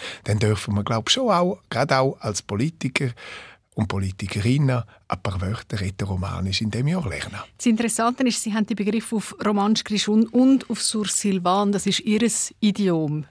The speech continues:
Speaker 2: übersetzen lassen. Wieso nicht nur Romansch Grischun, das wäre die Standardsprache?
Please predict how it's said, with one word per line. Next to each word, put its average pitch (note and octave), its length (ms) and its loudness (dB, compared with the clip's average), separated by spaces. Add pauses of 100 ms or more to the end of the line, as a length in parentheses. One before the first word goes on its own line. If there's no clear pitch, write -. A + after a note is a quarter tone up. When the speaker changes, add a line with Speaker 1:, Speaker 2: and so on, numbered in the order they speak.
Speaker 2:
übersetzen F3 640 -2
lassen. D#3+ 140 0
Wieso G#3+ 280 0
nicht B3 160 2
nur G3+ 220 0
Romansch E3+ 500 -2
Grischun, B3 400 -2
das - 160 -6
wäre D#3+ 160 0
die - 100 -4
Standardsprache? A3+ 920 0